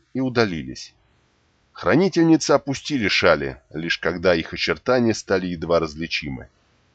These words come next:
Оправляя на ходу платье и ведя в поводу Туманную, Игвейн поспешила к хранительницам.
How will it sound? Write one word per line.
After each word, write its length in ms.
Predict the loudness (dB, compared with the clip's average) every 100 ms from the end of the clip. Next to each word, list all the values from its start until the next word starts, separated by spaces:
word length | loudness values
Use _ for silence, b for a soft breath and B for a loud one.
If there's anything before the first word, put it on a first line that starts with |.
| _ _ _ _ _ _ _ _ _ _
Оправляя 580 | -8 0 0 4 6 6
на 100 | 4
ходу 320 | 2 0 -2
платье 600 | 0 4 4 4 -4 -4 _ _ _ _ _ -14
и 60 |
ведя 320 | -8 -4 0 0
в 80 |
поводу 420 | 0 0 0 0 -6
Туманную, 720 | 0 4 4 4 0 -4 -10 _ _ _ _ -16
Игвейн 360 | -4 2 2
поспешила 580 | 2 -4 -2 0 0 -2
к 80 | -2
хранительницам. 960 | 2 4 4 0 -6 -8 -10 -14 -14